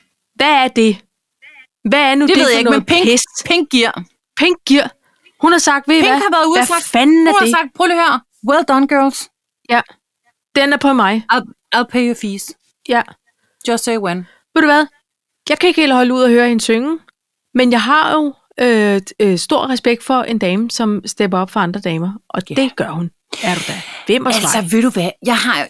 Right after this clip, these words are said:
Speaker 2: jeg har jo det her med, jeg, jeg, jeg, åh, jeg bliver så træt af at gå ind i sådan nogle kønsdiskussioner. Der ligger et program på D R, hvor der står, "Så har vi snakket nok om kvinder." Øh, og, og det er jo en modreaktion til alt det her kvindesnak. Men
Speaker 1: Ja.
Speaker 2: det her, det der
Speaker 1: Idiot.
Speaker 2: med, at man,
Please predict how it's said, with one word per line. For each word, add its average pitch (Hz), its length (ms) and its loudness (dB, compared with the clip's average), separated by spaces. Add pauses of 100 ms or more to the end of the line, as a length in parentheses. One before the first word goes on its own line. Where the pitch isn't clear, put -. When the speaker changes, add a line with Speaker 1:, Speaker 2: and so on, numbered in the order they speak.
Speaker 2:
jeg 233 140 -2
har 254 80 0
jo 262 120 0
det 262 100 -2
her 247 100 0
med, 240 140 2
jeg, 240 240 -2
jeg, 190 180 -4 (100)
jeg, 143 240 -8 (320)
åh, 208 220 0
jeg 208 80 -6
bliver - 140 -4
så 190 120 -6
træt 180 220 -6
af 175 40 -4
at 175 60 -8
gå 185 80 -4
ind - 100 -8
i - 20 -6
sådan 180 80 -6
nogle 190 180 -6
kønsdiskussioner. - 840 -8
Der 180 120 -4
ligger 196 320 -2
et - 40 -16
program - 300 -6
på 190 80 -10
D - 100 -10
R, 113 160 -6
hvor 151 100 -6
der 160 60 -8
står, 160 160 -10
"Så 185 140 -6
har 180 40 -4
vi 185 80 -6
snakket 165 260 -6
nok 147 160 -4
om 170 140 -6
kvinder." 135 360 -6 (260)
Øh, 170 180 -6 (100)
og, - 160 -6
og - 180 -8
det 202 60 -4
er 202 40 0
jo 202 220 -4 (340)
en 170 100 -2
modreaktion 151 720 -4
til 147 120 -10
alt - 160 -8
det - 80 -6
her - 40 -8
kvindesnak. 147 460 -8 (100)
Men 240 420 0
Speaker 1:
Ja. 214 140 -4 (1800)
Speaker 2:
det 370 220 2
her, 208 200 0 (400)
det 285 140 2
der 269 180 0
Speaker 1:
Idiot. 254 100 2
Speaker 2:
med, 202 320 2
at 220 220 -4
man, 196 440 0